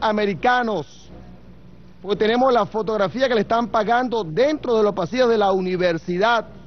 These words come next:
Están profesores universitarios,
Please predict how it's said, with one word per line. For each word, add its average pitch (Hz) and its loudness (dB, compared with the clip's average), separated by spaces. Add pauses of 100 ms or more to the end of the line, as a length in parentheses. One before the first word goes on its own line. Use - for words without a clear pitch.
(520)
Están 185 -2 (280)
profesores 220 0
universitarios, 277 0